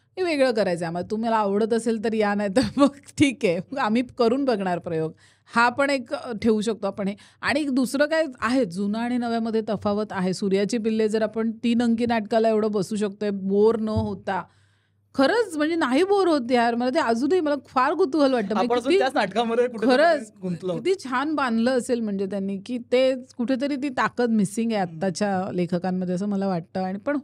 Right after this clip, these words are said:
Speaker 1: होईल इम्प्रूव्ह, फक्त काय माहितीये का, त्यांचा आदर्श ठेवला पाहिजे, ती नाटकं जाऊन बघितली पाहिजेत, प्रेक्षकांनी ती नाटकं बघितली पाहिजेत, म्हणजे ते संस्कार होतील प्रेक्षकांवर की काय चांगलं
Speaker 2: आणि
Speaker 1: आहे.
Speaker 2: प्रेक्षकांना संस्कार होण्यापेक्षा जर प्रेक्षकांनी रिस्पॉन्स दिला तर जास्त नाटकं तशी लिहिली जातील.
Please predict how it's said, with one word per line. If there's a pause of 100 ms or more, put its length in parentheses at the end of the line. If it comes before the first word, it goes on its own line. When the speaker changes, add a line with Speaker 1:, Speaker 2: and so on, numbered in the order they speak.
Speaker 1:
होईल (260)
इम्प्रूव्ह,
फक्त
काय
माहितीये
का,
त्यांचा
आदर्श
ठेवला
पाहिजे,
ती
नाटकं
जाऊन
बघितली
पाहिजेत,
प्रेक्षकांनी
ती
नाटकं
बघितली
पाहिजेत, (320)
म्हणजे
ते
संस्कार
होतील
प्रेक्षकांवर
की
काय
चांगलं
Speaker 2:
आणि
Speaker 1:
आहे.
Speaker 2:
प्रेक्षकांना
संस्कार
होण्यापेक्षा
जर
प्रेक्षकांनी
रिस्पॉन्स
दिला (500)
तर
जास्त
नाटकं
तशी
लिहिली
जातील.